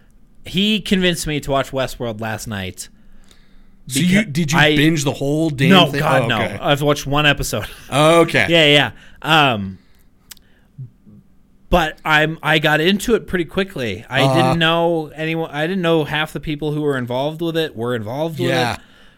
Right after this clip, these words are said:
Speaker 1: Uh, I didn't know that the, the folks who produced the f-, uh, the, uh,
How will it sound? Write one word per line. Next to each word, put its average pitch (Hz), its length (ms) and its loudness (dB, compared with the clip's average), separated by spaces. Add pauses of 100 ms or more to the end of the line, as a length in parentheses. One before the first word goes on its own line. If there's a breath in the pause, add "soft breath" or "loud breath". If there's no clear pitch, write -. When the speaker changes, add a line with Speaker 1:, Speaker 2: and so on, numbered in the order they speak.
(160 soft breath)
Speaker 1:
Uh, 123 360 -4
I 135 120 -4
didn't 143 200 -4
know 135 280 -4
that 127 220 -8
the, 120 180 -4 (240)
the 123 400 -4
folks 147 320 -4
who 131 180 -2
produced 127 800 -6
the 104 320 -4
f-, - 280 -16
uh, 98 420 -8 (140)
the, 107 300 -4
uh, 92 300 -6